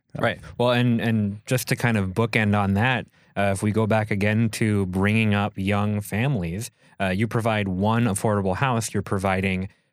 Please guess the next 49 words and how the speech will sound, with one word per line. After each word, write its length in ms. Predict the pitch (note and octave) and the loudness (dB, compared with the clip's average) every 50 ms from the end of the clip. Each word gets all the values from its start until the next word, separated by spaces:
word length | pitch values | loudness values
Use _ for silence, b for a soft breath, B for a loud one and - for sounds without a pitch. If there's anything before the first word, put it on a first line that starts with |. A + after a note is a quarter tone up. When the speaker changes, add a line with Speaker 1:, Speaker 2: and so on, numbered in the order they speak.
| b _ | b _
Speaker 2:
potentially 840 | - G#2+ G2+ - - C3 C#3+ C#3+ - - A#2 F#2+ F#2 F2 F2 F#2+ G2+ - _ _ _ _ _ - | -6 -6 -4 -2 0 2 2 2 2 2 2 2 0 -2 -4 -6 -10 -14 _ _ _ _ _ -2
four 300 | C3 A#2+ G#2+ G#2+ G#2 F2+ | 0 2 2 2 2 0
employment 480 | F#2+ G2+ G2+ - G#2 G2 G2 G2 F2+ | 0 -2 -2 -2 -2 0 0 0 -2
opportunities. 800 | E2 D#2 - E2 D#2+ - - E2 D2+ C#2+ - - - D2+ - - - - | -4 -6 -8 -12 -12 -10 -10 -10 -10 -10 -12 -14 -14 -14 -16 -16 -8 -4
Speaker 1:
Right. 240 | G#2+ G2+ G2 F#2 E2 - _ | -2 -2 -2 -2 -4 -10 _
Speaker 2:
So, 520 | - - - A#2 G#2+ G2+ F#2+ F#2 F#2 F2+ - _ _ _ - | -8 -4 -2 0 0 0 0 -2 -4 -6 -10 _ _ _ -4
a-, 20 | A2 | -2
and 320 | A2+ A2 - B2 B2 A#2+ | -2 0 0 2 2 2
that, 200 | B2 B2 B2+ A#2+ | 2 2 0 -2
that's 260 | - C3 B2+ A#2 - | -2 -2 -2 0 0
something 340 | - B2 A2+ G#2+ B2 A#2 A2+ | -2 -2 -2 0 0 2 2
that 160 | A2 G#2+ G#2 | 2 2 2
is, 240 | G#2 G#2 G2 F#2+ G#2 | 2 2 2 0 0
it, 240 | E2 - G#2+ G#2+ - | -2 -2 -4 -2 -2
it's 160 | A#2 A2 - | -2 0 0
an 80 | A2 G#2+ | 2 2
investment 540 | G2+ G2+ G2 G2+ G#2 G#2 - - G#2+ G2 | 2 2 2 2 2 0 0 0 -2 -2
for 120 | - - G#2 | -2 -2 -2
the 80 | F#2+ | -2
long 300 | F#2 F#2 F#2 F#2 F#2 F#2 | 0 0 0 -2 -2 -4
term, 360 | F2 - - D3+ C#3+ G2+ E2+ E2 | -4 -2 -2 -2 0 -2 -2 -4
because 300 | F#2+ F#2 - G#2 F#2 F2+ | -6 -4 -4 -4 -2 -2
depending 440 | - G2 - G#2+ G#2 G#2 G2+ G2+ | -4 -4 -2 0 0 0 2 2
on 220 | G2 G2 G2 F#2+ F#2 | 0 0 0 0 0
the 200 | F#2 G2+ - E2+ | -2 -2 -2 -2
age 220 | G#2+ G#2 G2+ G2 | -2 -2 -2 -4
of 100 | G2 F2 | -6 -6
the 80 | F2 F#2 | -4 -4
children, 480 | - - E3 F3 D3+ B2 A2+ G#2+ G#2+ G#2+ B B B B B - | -2 0 0 0 0 0 -2 -2 -2 -6 B B B B B -2
I 60 | G#2+ | 0
mean, 120 | G2+ G2 | 2 2
you 100 | G2 G#2 G#2 | 4 4 2
might 120 | G#2 G2+ | 2 2
not 200 | F#2+ F#2+ F2 - | 0 -2 -4 -4
see 100 | - A#2 | -4 -2
those 180 | G#2 G#2+ G#2 F#2+ | -2 0 0 0
employees 460 | G2 G2 F#2 G#2+ G#2 F#2+ F#2+ F#2+ - | -2 -2 0 0 0 0 0 0 0
enter 200 | - B2 A#2+ A#2+ | -2 -2 -2 0
the 100 | G2+ G2+ | 0 0
workforce 540 | F#2+ G2+ B2 D3 - - - A2 G2 G2 - | 0 0 -2 -4 -4 -4 -2 -2 -2 -2 -4
for 140 | - - G2+ | -4 -4 -2
a 40 | F2+ | -2
number 300 | F2+ F#2+ F#2 F2 F2+ F2 | -2 -2 -2 -2 -4 -4
of 80 | E2+ | -4
years, 180 | F2 F2+ F2+ F2 | -4 -6 -6 -6
but 180 | - - F#2 F2 | -8 -8 -6 -4
once 240 | G2 G#2+ G#2+ G#2+ | -4 -4 -4 -6
they 180 | - F#2+ F#2+ F#2+ | -6 -8 -6 -6
do 440 | F2+ F#2+ A2 D#3+ E3+ G2+ G2 A#2 | -6 -4 -2 -2 -2 -2 -4 -6